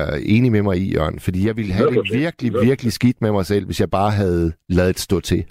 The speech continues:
Speaker 1: at gå videre.
Speaker 2: Ja, det, det kan man ikke. Det kan man sgu da ikke. Nej, det er du ret i. Har man mulighed for at, at stoppe sådan noget galt, Mathias, så skal man sgu gøre det.
Speaker 1: Ja.
Speaker 2: Så det, det, det, det er jo hundrede procent rigtigt, det du gjorde der.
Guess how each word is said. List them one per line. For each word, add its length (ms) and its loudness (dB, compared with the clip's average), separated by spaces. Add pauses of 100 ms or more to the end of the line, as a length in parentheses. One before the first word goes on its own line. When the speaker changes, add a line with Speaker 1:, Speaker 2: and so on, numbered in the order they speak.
(140)
Speaker 1:
at 40 -2 (100)
gå 80 2 (260)
videre. 260 -2 (160)
Speaker 2:
Ja, 180 -2 (120)
det, 60 -2 (260)
det 160 0
kan 160 2
man 140 -2
ikke. 140 -8 (120)
Det 140 -4
kan 120 0
man 140 -4
sgu 80 -8 (100)
da 100 0
ikke. 100 -20 (340)
Nej, 180 -4
det 80 -2
er 100 0
du 40 0 (100)
ret 180 -2
i. 20 2 (100)
Har 120 -2
man 60 0 (100)
mulighed 260 0 (100)
for 80 0 (160)
at, 60 -4 (220)
at 120 0 (640)
stoppe 220 -2
sådan 120 -12
noget 200 -6
galt, 220 0
Mathias, 500 -8
så 120 0
skal 120 -4
man 100 0
sgu 120 -12 (160)
gøre 180 2
det. 60 -18 (1200)
Speaker 1:
Ja. 80 0
Speaker 2:
Så 100 4 (120)
det, 80 -6 (120)
det, 80 2 (100)
det, 200 -12
det 80 2
er 40 4
jo 140 2
hundrede 220 0
procent 260 -2
rigtigt, 300 -4
det 60 -4
du 100 -2
gjorde 360 -2
der. 140 -8